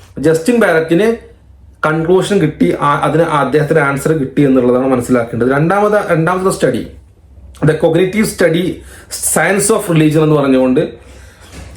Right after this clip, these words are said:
രണ്ടായിരത്തി പത്തിൽ നടന്ന ജസ്റ്റിൻ ബാരറ്റും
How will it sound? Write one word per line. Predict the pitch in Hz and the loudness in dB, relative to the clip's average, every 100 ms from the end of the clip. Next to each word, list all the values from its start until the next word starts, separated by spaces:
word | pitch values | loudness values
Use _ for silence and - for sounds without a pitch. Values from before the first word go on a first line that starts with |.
| - | -2
രണ്ടായിരത്തി | 147 165 175 - | 2 2 0 -2
പത്തിൽ | 175 180 190 | -2 0 2
നടന്ന | 170 156 175 170 - | 2 2 0 -4 -6
ജസ്റ്റിൻ | 151 151 - 180 | -2 -2 -2 0
ബാരറ്റും | 180 180 - - 254 - | 0 0 0 0 0 -4